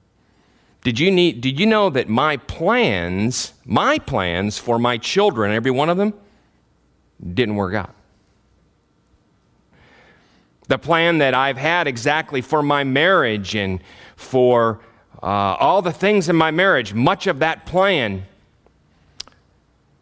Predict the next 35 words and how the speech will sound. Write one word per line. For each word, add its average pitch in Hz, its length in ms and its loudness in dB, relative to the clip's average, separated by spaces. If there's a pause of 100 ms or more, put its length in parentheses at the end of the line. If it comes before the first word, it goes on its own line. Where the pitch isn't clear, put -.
(460)
didn't 107 240 0
work 101 220 -4
out. 107 180 -8 (3000)
You 104 80 0
ever 120 100 0
had 143 160 0
this 170 140 -6
happen 180 220 0
before? 196 360 -2 (580)
You 226 120 4
ever 254 140 0
go 214 200 4
to 240 80 0
some 240 280 0
place 233 320 2
with 208 200 0
your 165 120 4
mind's 175 580 2
eye 185 260 2
of 127 120 -4
how 175 220 2
this 180 180 -2
place 180 420 0
was 135 160 -2
gonna 160 200 2
be, 151 200 2
and 160 100 2
you 147 100 2
got 147 280 0
there 180 180 2
and 143 120 0
you 151 140 2
were 143 100 4
nothing 156 400 0
but 156 300 0